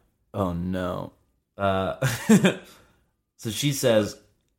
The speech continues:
Speaker 2: "Okay, baby, I'm open for anything, but I hate games and talk shit." Uh, that's one word, talk shit.
Speaker 1: I don't get that.
Speaker 2: <clears throat> Me neither. "I hate games and talk shit before we have fun. I need to make sure that you,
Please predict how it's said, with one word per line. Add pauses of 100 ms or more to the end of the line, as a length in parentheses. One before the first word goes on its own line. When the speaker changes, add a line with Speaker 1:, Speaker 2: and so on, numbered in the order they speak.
(120)
Speaker 2:
"Okay,
baby,
I'm
open
for
anything,
but
I
hate
games
and
talk
shit." (320)
Uh,
that's
one
word,
talk
shit. (360)
Speaker 1:
I
don't
get
that. (100)
Speaker 2:
<clears throat>
Me
neither. (760)
"I
hate
games
and
talk
shit
before
we
have
fun.
I
need
to
make
sure
that
you,